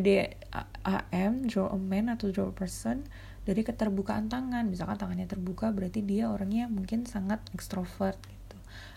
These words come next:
Aktivitasnya, wajahnya, mulutnya. Pada H T P, komposisi bagian, keseimbangan, arah, dan sebagainya. Pada warteg, garisnya, isi gambar, penggunaan ruang, hubungan stimulus dengan gambar, dan sebagainya.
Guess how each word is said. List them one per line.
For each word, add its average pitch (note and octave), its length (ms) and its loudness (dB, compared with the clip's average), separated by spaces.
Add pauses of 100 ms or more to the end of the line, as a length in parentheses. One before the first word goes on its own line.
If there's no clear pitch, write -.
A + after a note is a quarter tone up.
Aktivitasnya, A3+ 960 2 (320)
wajahnya, A3 800 6
mulutnya. G3+ 960 2 (320)
Pada F3+ 240 2
H F3+ 160 0
T F#3+ 160 2
P, B3+ 240 0
komposisi F3+ 560 0
bagian, A3+ 640 2
keseimbangan, G#3 960 0 (560)
arah, G#3+ 880 2
dan D#3+ 80 -2
sebagainya. - 640 -8
Pada E3+ 240 2
warteg, F3+ 480 0
garisnya, A3+ 640 2
isi F#3 240 0
gambar, G#3+ 560 2 (320)
penggunaan F#3 560 0
ruang, A#3 480 2
hubungan F3+ 320 2
stimulus F3+ 400 -2
dengan F#3 240 -2
gambar, G#3 400 0
dan C#3 320 -2
sebagainya. - 640 -10